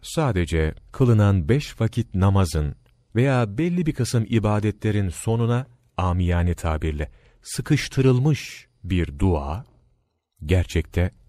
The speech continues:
hayatın ve hayat ötesinin en büyük gereğidir. Ama böyle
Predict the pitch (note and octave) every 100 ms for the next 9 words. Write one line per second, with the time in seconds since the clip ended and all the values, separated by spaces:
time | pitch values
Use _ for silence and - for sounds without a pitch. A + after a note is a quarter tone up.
0 | _ _ _ _ _ - F2 D2 C#2+ -
1 | F2+ G#2+ B2+ _ _ _ _ - D#2+ D2+
2 | - G2 D#3+ - A#2 G2 - F2+ E2+ E2
3 | - C3+ F3+ D#3 E2+ D#2 - C#2+ C2+ C2
4 | - - - - _ _ _ _ _ _
5 | _ _ - F2 C#2 C#2+ C#2